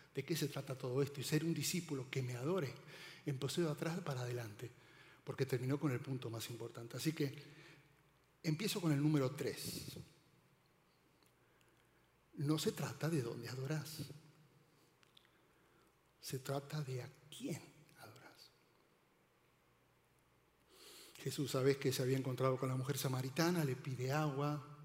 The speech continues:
judío, ella samaritana, él está rompiendo todas las reglas, no solamente porque es samaritana, sino porque un hombre no podía encontrarse con una mujer casada y estar solas, todas las reglas rotas. La mujer, al ver que él sabe acerca de su origen y de su vida desordenada,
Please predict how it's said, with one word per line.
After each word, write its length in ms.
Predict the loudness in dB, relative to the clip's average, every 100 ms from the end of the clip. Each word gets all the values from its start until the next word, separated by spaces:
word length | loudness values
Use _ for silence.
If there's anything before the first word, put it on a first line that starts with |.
| -18 -4
judío, 540 | 2 6 6 6 4
ella 180 | 0 -2
samaritana, 880 | -2 0 -2 2 4 4 2 -2 0
él 120 | 2
está 180 | 2 0
rompiendo 400 | 0 0 0 -2
todas 200 | -2 -4
las 120 | -2
reglas, 420 | 2 4 4 0 -4 -10 -6 0
no 80 |
solamente 420 | 6 8 8 6 4
porque 200 | 4 2
es 60 |
samaritana, 500 | 4 2 2 0 0
sino 200 | 4 4
porque 200 | 4 -2
un 100 | 4
hombre 240 | 6 8 6
no 140 | 4
podía 320 | 4 4 4 2 -10 -4 2
encontrarse 420 | 2 4 2 2
con 100 | 2
una 120 | 2
mujer 260 | 2 0 0
casada 380 | -2 -2 0
y 60 | -2
estar 260 | -4 -4 0
solas, 360 | 2 2 -2 -8 -12
todas 260 | -2 0 2
las 140 | 0
reglas 300 | 0 -2 -2
rotas. 300 | -4 -8 -10 -14 -20 -20 -20 -20 -20 -20 -20 -20 -20 -18 -16 -16 2
La 120 | 6
mujer, 260 | 8 10 12
al 120 | 12
ver 240 | 12 10
que 100 | 8
él 120 | 10
sabe 500 | 10 10 10 8 8
acerca 480 | 8 8 6 6 8
de 100 | 6
su 160 | 6 4
origen 400 | 4 2 4 6
y 60 |
de 60 | 6
su 180 | 2 2
vida 220 | 6 8
desordenada, 800 | 6 4 4 6 6 6 4